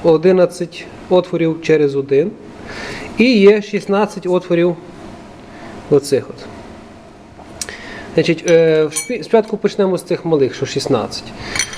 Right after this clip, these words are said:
Значить, е, в шпінделі в мене стоїть центровочка. І будемо розмічати. Чому не сверлимо? Тому що сверлити зразу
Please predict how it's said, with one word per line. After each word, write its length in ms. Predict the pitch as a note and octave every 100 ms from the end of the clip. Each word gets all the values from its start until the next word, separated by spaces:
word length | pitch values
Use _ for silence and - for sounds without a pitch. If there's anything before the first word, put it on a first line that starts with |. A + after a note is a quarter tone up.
| - - -
Значить, 520 | D3 F#3 F3+ F3+ E3
е, 760 | D#3 E3 D#3+ D#3+ D#3+ D#3 D#3 D3+
в 40 | -
шпінделі 440 | - C4 B3 A3
в 40 |
мене 240 | G#3+ G#3+ G#3+
стоїть 360 | - G#3 G3+
центровочка. 800 | - F#3+ F3 D3+ C#3 C#3+ - G3+ A3 - - - - - - - - - - - -
І 300 | G#3+ C4+ C4+
будемо 480 | F3 F3 F#3 A#3 A3
розмічати. 640 | G#3 F3+ F#3+ C#3+ A#2+ C#3
Чому 320 | - G3 A#3+ C4
не 240 | A3 G#3+
сверлимо? 720 | - F#3 C#3+ C3 A#2+ A2+ G#2+ - - - - - -
Тому 200 | A#3 B3+
що 300 | B3 A#3 F#3+
сверлити 500 | - G3+ G#3+ B3+ A#3
зразу 480 | G3 G#3+ G#3 F#3